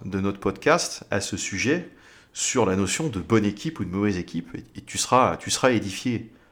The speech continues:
sur ce point. Voilà ce qui t'attend, en gros, si tu te lances dans le micromanagement.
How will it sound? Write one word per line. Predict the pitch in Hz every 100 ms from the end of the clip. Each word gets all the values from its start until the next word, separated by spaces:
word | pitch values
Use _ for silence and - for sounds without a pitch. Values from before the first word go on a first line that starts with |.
| _
sur | - 92
ce | -
point. | - 82 76 _ - _ _ _ _ _ _ _ _ _ 120
Voilà | 185
ce | 190
qui | 180 165
t'attend, | 165 170 190 240 - -
en | 139
gros, | 139 135 143 143
si | - 127
tu | -
te | 120
lances | 131 131 - 107
dans | 104
le |
micromanagement. | 104 104 127 117 104 101 98 90